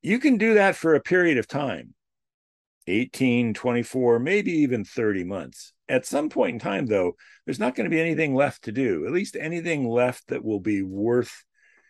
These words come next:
executing that strategy on, and it will begin to make sense to do something else with that cash. Now, it could be distributed, right? It could go to investors, to the, to you who wrote the five hundred thousand dollar check.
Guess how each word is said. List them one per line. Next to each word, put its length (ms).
executing 760
that 220
strategy 680
on, 480
and 120
it 40
will 120
begin 340
to 60
make 240
sense 680
to 100
do 160
something 380
else 240
with 100
that 240
cash. 420
Now, 180
it 120
could 220
be 120
distributed, 800
right? 260
It 220
could 320
go 300
to 320
investors, 760
to 100
the, 160
to 120
you 320
who 180
wrote 260
the 120
five 340
hundred 260
thousand 380
dollar 300
check. 380